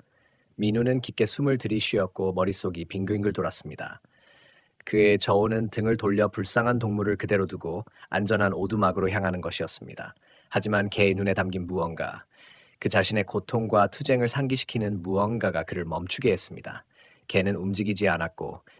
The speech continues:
민우는 이미 너무 늦은 건 아닐까 두려웠습니다. 하지만 생명, 애미약한 맥동이 있었습니다. 희망을 품기에 충분한 민우는 생갈겨울도 없이 눈 속에 무릎을 꿇고 살을 내는 추위에 얼굴을 찡그렸습니다.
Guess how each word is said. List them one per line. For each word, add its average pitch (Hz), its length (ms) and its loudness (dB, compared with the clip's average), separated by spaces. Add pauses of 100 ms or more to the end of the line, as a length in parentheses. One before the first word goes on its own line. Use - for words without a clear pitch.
민우는 107 480 0
이미 104 200 0
너무 104 200 0
늦은 101 280 -2
건 104 120 2
아닐까 85 280 -2
두려웠습니다. - 800 -6 (400)
하지만 123 340 2
생명, 143 540 0 (260)
애미약한 123 600 2
맥동이 98 360 -2
있었습니다. - 500 -6
희망을 120 440 4
품기에 107 420 0
충분한 135 520 2
민우는 95 500 -2
생갈겨울도 113 840 4
없이 98 440 -2
눈 95 120 -2
속에 95 260 0
무릎을 98 360 -2
꿇고 95 500 -4
살을 113 320 0
내는 92 240 -2
추위에 98 480 0
얼굴을 87 420 -6
찡그렸습니다. - 800 0